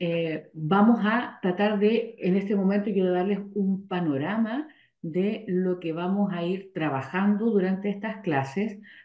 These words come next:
para que también lo vayamos desarrollando y ustedes también tengan la posibilidad de ir, eh, averiguando, también pueden googlear, ¿cierto? Eh, de qué van a tratar los temas que vamos a abordar en este curso de creación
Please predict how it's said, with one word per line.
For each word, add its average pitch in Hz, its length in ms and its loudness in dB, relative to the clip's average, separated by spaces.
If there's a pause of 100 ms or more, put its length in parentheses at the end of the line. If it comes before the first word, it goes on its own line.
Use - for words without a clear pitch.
(100)
para 170 260 2
que 175 80 0
también 175 360 4
lo 214 100 4
vayamos 190 380 4
desarrollando 190 920 -2
y 180 120 0
ustedes 202 400 -2
también 196 460 -2 (280)
tengan 190 320 4
la 175 140 2
posibilidad 170 680 0
de 208 420 0 (160)
ir, 202 440 4
eh, 160 680 -2 (180)
averiguando, 240 1300 4
también 165 280 -2
pueden 165 300 2
googlear, 233 760 0
¿cierto? 226 560 -4 (260)
Eh, 160 340 2
de 180 260 4
qué 240 460 2 (160)
van 196 200 4
a 202 100 6
tratar 190 460 0
los 170 400 2
temas 202 360 0
que 175 140 -2
vamos 190 420 -2
a 185 120 -2
abordar 185 580 -2
en 170 160 -2
este 180 320 -4
curso 180 400 -2
de 170 160 -2
creación 180 880 -2